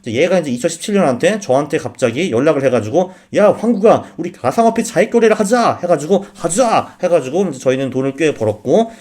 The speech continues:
그리고 이제 그래서 제가 이제 요 책을 쓰고서 요 책 안에 얘 이름이 들어가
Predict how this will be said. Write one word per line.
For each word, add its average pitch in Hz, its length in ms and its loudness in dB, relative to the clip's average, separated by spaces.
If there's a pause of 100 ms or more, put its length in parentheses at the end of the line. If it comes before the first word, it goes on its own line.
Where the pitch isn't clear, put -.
그리고 147 280 -4
이제 123 220 -4
그래서 147 480 0
제가 131 200 -2
이제 120 180 -6
요 131 160 -4
책을 180 260 -6
쓰고서 135 640 0 (220)
요 135 80 -8
책 196 240 -6
안에 175 340 0
얘 135 80 2
이름이 135 500 -4
들어가 135 520 2